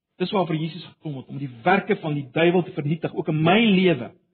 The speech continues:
in die klein oomblikke, in die koester van 'n wrok. My kwaad wees wat ek hou en koester. Jesus het gekom, en dis waaroor Kersfees gaan,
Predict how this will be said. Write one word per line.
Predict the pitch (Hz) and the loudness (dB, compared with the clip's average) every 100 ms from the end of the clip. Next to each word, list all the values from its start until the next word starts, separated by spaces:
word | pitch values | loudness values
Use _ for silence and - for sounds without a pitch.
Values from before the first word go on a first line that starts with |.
| _ _ _ 139 | _ _ _ -10
in | 131 | -2
die | |
klein | 233 240 233 247 | 4 4 4 4
oomblikke, | 226 196 - 117 - _ _ _ _ _ _ 139 | 4 4 2 -4 -12 _ _ _ _ _ _ -10
in | |
die | - | -2
koester | 262 - 233 220 | 0 2 0 2
van | 202 | 2
'n | 202 160 | 0 -2
wrok. | 151 170 - - _ _ _ _ _ _ _ _ _ _ _ _ _ _ _ _ _ _ _ _ _ _ _ _ _ _ _ _ _ _ _ _ _ _ _ _ _ _ _ _ _ _ _ | -2 0 0 -8 _ _ _ _ _ _ _ _ _ _ _ _ _ _ _ _ _ _ _ _ _ _ _ _ _ _ _ _ _ _ _ _ _ _ _ _ _ _ _ _ _ _ _
My | 127 - | -18 -12
kwaad | - 202 185 143 135 | -2 0 2 0 -2
wees | 151 131 - | -2 -2 -8
wat | 123 107 | -14 -14
ek | 117 | -10
hou | 131 147 131 | -4 -2 -4
en | 120 - | -8 -14
koester. | 170 - - 131 _ _ _ _ _ _ _ _ _ | -14 -14 -18 -20 _ _ _ _ _ _ _ _ _
Jesus | 120 220 254 226 | 0 2 2 -2
het | 208 | -6
gekom, | 175 - 202 175 135 | -6 -4 2 2 2
en | 139 | 0
dis | 180 | 0
waaroor | 196 180 - | 0 0 -2
Kersfees | 226 226 - 180 - 127 175 | 0 0 -2 -6 -6 -6 -4
gaan, | 165 127 | -2 -4